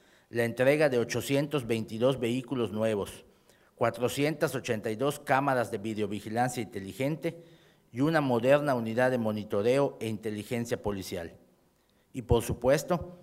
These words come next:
se refleja también aumentando la capacidad de respuesta mediante el adiestramiento del personal en cursos especializados. Ese es el propósito del curso que hoy inicia y que toman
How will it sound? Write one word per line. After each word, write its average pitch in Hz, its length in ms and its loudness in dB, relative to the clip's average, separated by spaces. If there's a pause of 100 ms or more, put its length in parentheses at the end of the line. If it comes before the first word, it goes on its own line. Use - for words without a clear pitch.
(220)
se - 180 2
refleja 156 560 2
también 139 380 0
aumentando 143 640 4
la 131 160 0
capacidad 123 520 0
de 139 120 4
respuesta 135 760 -2
mediante 117 440 -2
el 110 80 -4
adiestramiento 120 1000 0
del 120 140 0
personal 113 680 -2
en 113 140 -10
cursos 131 400 -4
especializados. 98 1000 -6 (760)
Ese 156 220 2
es 143 100 0
el 143 100 2
propósito 131 640 0
del 107 160 -2
curso 143 320 -2
que - 80 -2
hoy 123 220 4
inicia 156 480 -2 (420)
y 131 140 -4
que 127 160 0
toman 160 520 4